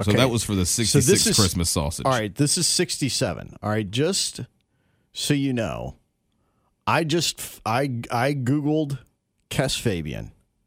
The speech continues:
Speaker 2: and I found him in a Philip Marshall piece from three years ago.
Speaker 1: Really?
Speaker 2: Yes.
Speaker 1: Tell me about
Speaker 2: And
Speaker 1: it.
Speaker 2: it's about Lloyd Nix and Jackie Burkett and how, um,
Speaker 1: Is Kes Fabian a former player?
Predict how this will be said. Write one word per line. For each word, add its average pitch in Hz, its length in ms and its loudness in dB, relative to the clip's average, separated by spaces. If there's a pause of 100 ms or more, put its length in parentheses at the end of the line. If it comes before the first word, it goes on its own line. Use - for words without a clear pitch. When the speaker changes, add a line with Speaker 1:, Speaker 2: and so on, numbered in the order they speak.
Speaker 2:
and 98 140 0
I 110 100 2
found 165 440 0
him 98 260 0
in 101 80 -4
a 95 60 -2
Philip 127 400 -2
Marshall 139 360 -2
piece - 500 -6 (760)
from 120 140 2
three 120 340 -2
years 151 260 -2
ago. 69 320 -10 (140)
Speaker 1:
Really? 90 720 2 (200)
Speaker 2:
Yes. - 580 -4 (260)
Speaker 1:
Tell 143 260 4
me 165 140 4
about 92 240 2
Speaker 2:
And 123 100 2
Speaker 1:
it. 127 40 2
Speaker 2:
it's 120 120 -2
about 127 340 2
Lloyd 131 480 0
Nix 117 600 -2 (760)
and 117 180 0
Jackie 120 380 -2
Burkett 123 640 -2 (960)
and 113 200 -2
how, 113 720 0
um, 104 720 -2 (440)
Speaker 1:
Is - 120 -12
Kes - 300 -6
Fabian 101 360 -2
a 87 40 -4
former 104 280 0
player? 98 500 -2